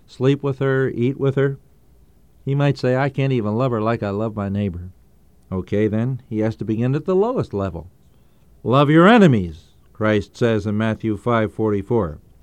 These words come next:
There's no way out. God commands love, even toward an enemy. And a couple who say, "We have no love left," are people who are following feelings and making love equal to feelings.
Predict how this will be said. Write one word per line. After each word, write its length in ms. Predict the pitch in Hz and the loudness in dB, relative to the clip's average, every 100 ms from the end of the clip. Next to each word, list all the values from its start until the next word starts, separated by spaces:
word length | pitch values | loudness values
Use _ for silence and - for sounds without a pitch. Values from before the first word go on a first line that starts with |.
| _ - | _ -4
There's 240 | 233 202 | -2 2
no 140 | 160 | 4
way 200 | 180 226 | 4 4
out. 320 | 330 427 - - - - - - - | 0 -2 -6 -8 -18 -20 -20 -20 -8
God 280 | - 156 160 | 0 2 2
commands 680 | - 160 214 233 160 190 185 | 0 2 6 6 6 2 2
love, 360 | 214 202 123 - | 4 6 6 2
even 340 | 202 226 220 214 | 2 2 2 2
toward 300 | 180 180 180 | 6 6 6
an 120 | 175 | 4
enemy. 420 | 170 131 92 76 - - - _ - - - - - _ - - - | 4 4 0 -6 -16 -20 -20 _ -20 -20 -20 -20 -20 _ -20 -20 -14
And 100 | 87 | -10
a 40 | 90 | -6
couple 480 | 139 147 160 151 | -2 0 2 0
who 200 | 127 113 | 0 -2
say, 320 | 92 135 139 139 | -2 0 2 2
"We 180 | 117 | 0
have 140 | 107 107 | -2 -2
no 180 | 104 101 | -2 -2
love 360 | 104 135 131 | 2 2 2
left," 400 | 139 165 180 - - _ _ _ _ _ _ - | 2 0 -2 -10 -20 _ _ _ _ _ _ -14
are 100 | 85 | -8
people 380 | - 143 156 139 | -2 -2 0 0
who 140 | 120 | 0
are 80 | 104 | -2
following 640 | 90 - 175 226 214 208 190 | -4 2 4 4 4 0 -2
feelings 580 | - 202 143 117 110 | 2 4 4 2 -2
and 140 | 113 107 | -4 0
making 340 | 180 185 143 | 0 0 -2
love 420 | 123 156 175 147 - - - _ | 2 4 4 0 -8 -20 -20 _
equal 380 | 202 214 - 135 | -2 -2 0 0
to 80 | 135 | 0
feelings. 720 | 135 160 143 87 73 - _ | 4 6 6 4 -4 -16 _